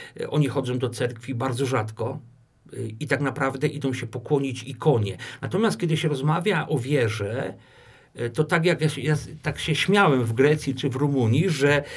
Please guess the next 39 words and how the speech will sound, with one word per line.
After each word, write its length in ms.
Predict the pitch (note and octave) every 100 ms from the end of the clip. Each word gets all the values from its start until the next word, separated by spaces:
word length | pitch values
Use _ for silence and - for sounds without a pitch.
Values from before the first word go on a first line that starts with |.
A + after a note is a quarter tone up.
| - -
jak 100 | C#3+
się 140 | D#3+
rozmawia 460 | D3+ D3 F#3 A3 G3+
o 100 | D#3+
wierze, 440 | D3+ C3 A2+ D#3
to 140 | E3 F3
tak 180 | G#3
jak 160 | G3 -
się 140 | -
dawniej 300 | F3+ F3 F3+
mówiło, 380 | E3 C#3+ F3 E3+
że 120 | D3
na 280 | D3+ D3+ C#3 - - - -
soborze 500 | A#2 D#3 D#3 E3+ D#3
w 60 | D3+
Efezie 680 | - D#3 A#2+ A2 B2+ E3 E3 - -
przekupki 580 | - D#3 G#3 D#3+ G#3
dyskutowały 760 | D#3+ E3 - E3+ F3 D#3+ G3 G3+
na 140 | D#3+
targu 640 | D3+ E3+ C3+ A#2+ C#3+ G3+ G#3 - - -
o 140 | F3
tym, 240 | F3 G#3 F3
czy, 340 | - F#3 E3 - -
czy 100 | -
to 140 | D#3+ C#3+
jest 440 | C3 - - -
to, 220 | G#3 G#3+
czy 160 | A#3+ F#3
to 120 | F3+
nie 180 | E3 E3+
jest 260 | F3+ - -
to. 360 | B3 C3+ G2 - - -
W 80 |
sensie 520 | - E3 - E3+ F3 F3
dyskusje 760 | F3+ E3 - F3 - G3+ G3+
teologiczne, 800 | G3+ F#3 E3+ E3+ D3 D#3+ - G3+
głębokie 500 | D#3+ E3+ D#3 G3+ F#3+
teologiczne 420 | D#3+ D#3 D#3 E3+
dyskusje, 580 | D#3 D3+ - A2+ E3 G3